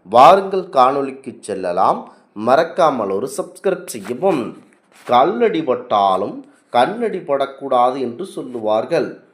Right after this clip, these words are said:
அடுத்தவர்கள் கெட்ட எண்ணத்துடன் பார்க்கும் பார்வைக்கு ஒரு சக்தி உண்டு என்று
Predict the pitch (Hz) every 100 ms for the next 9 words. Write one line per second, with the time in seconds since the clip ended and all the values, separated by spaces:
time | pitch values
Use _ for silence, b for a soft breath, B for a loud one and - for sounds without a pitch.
0 | _ 117 165 220 - 190 175 151 - -
1 | 143 - 208 147 135 165 165 160 147 151
2 | 156 123 117 113 - 110 101 101 110 104
3 | 98 - 143 202 - - _ - 156 156
4 | - 165 - - 165 139 143 165 135 156